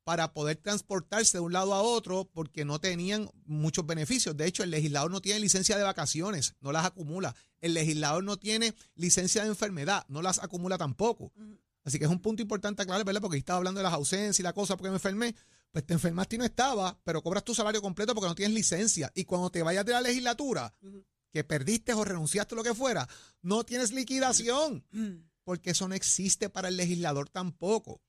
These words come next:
Speaker 1: Es que quiero tener que tenga una perspectiva completa de, de todos estos elementos que también están ahí,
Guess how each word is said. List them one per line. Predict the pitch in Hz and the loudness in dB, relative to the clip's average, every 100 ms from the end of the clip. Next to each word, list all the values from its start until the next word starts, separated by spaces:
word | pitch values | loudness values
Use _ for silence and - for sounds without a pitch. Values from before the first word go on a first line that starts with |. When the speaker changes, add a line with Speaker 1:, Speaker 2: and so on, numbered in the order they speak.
| _ _ - | _ _ -4
Speaker 1:
Es | |
que | 233 226 | -2 0
quiero | 262 247 | -2 -2
tener | 254 247 | -4 -4
que | 175 | -6
tenga | 190 226 | -4 0
una | 214 208 | 0 0
perspectiva | 226 233 - 233 226 | 0 0 -2 -2 -2
completa | 220 202 226 214 139 131 - _ _ | -4 -2 0 0 0 -4 -6 _ _
de, | 147 151 151 | -4 -2 -2
de | 151 151 | -2 -2
todos | 170 180 214 | 2 2 2
estos | - 220 | 2 0
elementos | 220 208 226 220 214 | 2 0 -2 0 -2
que | 190 | -2
también | 160 147 170 | -4 -4 0
están | 180 196 196 | 0 0 -2
ahí, | 139 180 160 | 0 0 -2